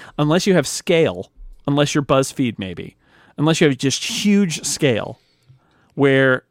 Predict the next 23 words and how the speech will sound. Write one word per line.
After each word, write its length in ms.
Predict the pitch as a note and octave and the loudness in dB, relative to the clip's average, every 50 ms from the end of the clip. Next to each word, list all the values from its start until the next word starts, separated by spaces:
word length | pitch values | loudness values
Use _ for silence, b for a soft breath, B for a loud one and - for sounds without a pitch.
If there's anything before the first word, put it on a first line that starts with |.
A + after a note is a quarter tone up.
| _ | _
you 140 | - D3 D3 | -4 0 0
have 120 | D3 C3 - | 0 0 0
so 220 | - - F#3 F3 | 0 0 2 4
many 140 | E3 D3+ C#3 | 4 2 2
pages 480 | - D3 A#2 A#2 A#2 A2 G2+ G2 G2 | 2 0 0 0 -2 -4 -6 -8 -8
that 120 | A#2+ G#2+ G#2 | -8 -8 -6
you 140 | C3+ B2 A#2+ | -6 -6 -6
can 140 | - A#2 | -6 -4
section 340 | - - C#3+ B2 - - C3 | -2 0 0 0 0 -2 -2
it 80 | A#2+ A#2+ | -2 0
up 160 | A2+ A2+ - | -2 -2 -2
in 80 | A2 A2 | -4 -4
a 40 | |
bunch 220 | G#2+ B2+ C3+ C3+ - | -2 -2 -2 -2 -2
of 60 | C3+ | -6
different 240 | B2+ - - A2+ G#2 | -8 -8 -8 -8 -8
ways, 400 | G2+ F#2+ F#2+ A2 G#2 - - - B B B B B B B B _ _ _ _ _ _ - | -8 -10 -10 -12 -14 -16 -18 -20 B B B B B B B B _ _ _ _ _ _ 4
or 220 | F#3+ D#3+ E3+ E3 | 6 6 6 6
unless 400 | D#3 D3 D3+ D3 D3 D3+ - - | 4 4 2 2 2 2 0 0
you 140 | D#3+ D3 C3+ | 0 2 2
are 240 | C3 B2+ B2 B2 B2 | 4 4 2 2 0
very 400 | A#2+ B2 C3 D3+ D#3+ F3+ F3 E3 | -2 -2 0 0 0 0 0 -2
small 760 | - - - - F3 F#3 G3 F3+ E3+ D#3+ C#3+ D3 E3+ E3 | -4 -6 -4 0 2 2 4 4 2 0 0 -2 -4 -6